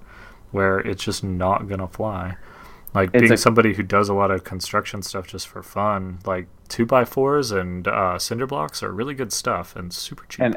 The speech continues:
Speaker 2: and, and rebar. <laughs> You
Speaker 1: Yeah,
Speaker 2: just
Speaker 1: yeah.
Speaker 2: something to support it.
Speaker 1: Yeah.
Speaker 2: Um,
Speaker 1: And
Speaker 2: which,
Speaker 1: I
Speaker 2: of
Speaker 1: think
Speaker 2: course, y-,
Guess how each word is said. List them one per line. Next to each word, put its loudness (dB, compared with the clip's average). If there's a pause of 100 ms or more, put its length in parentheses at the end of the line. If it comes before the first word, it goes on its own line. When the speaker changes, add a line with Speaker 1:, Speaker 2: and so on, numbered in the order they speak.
Speaker 2:
and, 4
and 4
rebar. 6
<laughs> -12
You 2 (140)
Speaker 1:
Yeah, 4
Speaker 2:
just -4
Speaker 1:
yeah. 0
Speaker 2:
something -2
to -2
support -2
it. -14 (760)
Speaker 1:
Yeah. 0
Speaker 2:
Um, -8 (260)
Speaker 1:
And -6
Speaker 2:
which, 4
Speaker 1:
I 2
Speaker 2:
of 0
Speaker 1:
think -4
Speaker 2:
course, 2 (300)
y-, -12